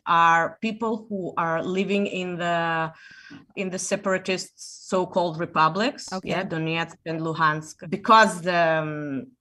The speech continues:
Speaker 1: the crossing points between Ukraine and Donetsk don't, don't work so, so, so effectively.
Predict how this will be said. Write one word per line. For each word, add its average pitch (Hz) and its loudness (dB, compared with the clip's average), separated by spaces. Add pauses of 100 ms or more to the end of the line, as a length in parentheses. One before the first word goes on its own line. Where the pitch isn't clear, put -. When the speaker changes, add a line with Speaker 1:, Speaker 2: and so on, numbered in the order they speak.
(140)
Speaker 1:
the 156 -6
crossing 165 2
points 139 -6
between 170 -4
Ukraine 160 2 (320)
and 156 -6
Donetsk 170 0 (520)
don't, 196 4
don't 190 0
work 233 2
so, 175 -4
so, 165 -4
so 165 -6
effectively. 214 -4